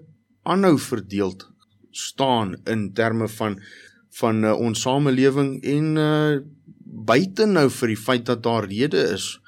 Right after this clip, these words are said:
of elkeen sy unieke perspektief of opinie het oor 'n situasie, dat dit ver-, verdeeldheid sal saai, is daar ook die baie groot wysheid dat as jy wil oor mense regeer,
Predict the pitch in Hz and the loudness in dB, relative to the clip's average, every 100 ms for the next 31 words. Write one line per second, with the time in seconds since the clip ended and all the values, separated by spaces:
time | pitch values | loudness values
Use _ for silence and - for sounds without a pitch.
0 | - - _ 156 147 - 139 147 156 139 | -20 -20 _ -2 0 -4 -4 -2 -2 0
1 | 147 131 117 117 139 - 123 117 113 113 | 0 0 -2 -2 -4 -2 -4 -4 -12 -8
2 | 117 117 104 - 101 131 139 143 107 98 | -8 -6 -8 -10 -10 -6 -2 0 0 -2
3 | - 101 92 95 - 92 90 98 - - | -4 -4 -4 -8 -6 -4 -4 -4 -6 -10
4 | - - - _ _ 117 107 110 120 - | -20 -20 -20 _ _ 0 2 0 -2 0
5 | 131 95 - 113 95 101 110 117 110 107 | -2 -2 -6 -6 -2 -2 0 -2 -4 -6
6 | 92 - 120 90 - - - _ _ - | -4 -2 -2 -2 -6 -16 -20 _ _ -2
7 | 147 135 131 131 127 139 139 - 135 110 | -2 0 0 2 0 -2 -4 -6 -10 -10
8 | - 101 117 123 113 - - - 131 123 | -2 2 4 2 0 -8 -20 -8 0 0
9 | 113 113 80 82 101 113 113 90 80 _ | 0 -4 -20 -4 -2 0 -2 -6 -12 _
10 | _ - - - 117 117 117 - 127 120 | _ -20 -20 -6 -2 -2 -2 -4 -2 -2
11 | - 95 110 120 131 123 90 90 113 117 | -4 -2 0 2 2 0 -6 0 2 2
12 | 120 - 123 117 98 90 98 110 156 135 | 0 -2 2 2 2 -2 -2 -2 0 0
13 | 98 - - 165 170 175 | -2 -6 -6 -2 0 -2